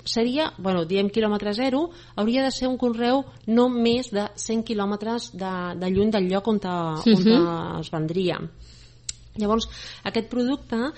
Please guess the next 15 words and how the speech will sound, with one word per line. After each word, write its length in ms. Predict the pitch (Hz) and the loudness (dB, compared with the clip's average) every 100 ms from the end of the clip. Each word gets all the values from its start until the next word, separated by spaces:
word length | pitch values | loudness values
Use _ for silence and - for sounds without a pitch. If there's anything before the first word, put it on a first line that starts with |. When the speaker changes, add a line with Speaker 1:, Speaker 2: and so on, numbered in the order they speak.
| - - | -14 -18
Speaker 1:
s'ha 200 | - 220 | -4 0
de, 600 | 226 240 233 220 208 202 | 2 2 2 2 0 -2
s'ha 180 | - 214 233 | -4 0 0
de 60 | |
garantir 580 | 226 208 196 196 254 254 | 0 2 2 2 -2 -2
que 100 | 220 | -4
té 240 | 196 226 233 | 0 2 4
una 200 | 226 226 | 4 2
disminució 680 | 233 226 220 208 185 208 208 | 2 0 2 2 2 0 0
de, 160 | 208 214 208 190 180 - - - | 0 0 0 0 0 -4 -14 -6
d'emissió 600 | 190 190 185 - 196 208 | 0 2 2 0 2 2
de, 320 | 208 190 180 | 2 -2 -4
de 100 | 175 175 | -6 -4
contaminacions. 1000 | 180 180 165 156 156 - 202 190 170 165 | -4 -2 -2 -2 -4 0 2 2 0 -4
Speaker 2:
Sí. 480 | - 208 190 240 320 | 0 4 6 4 0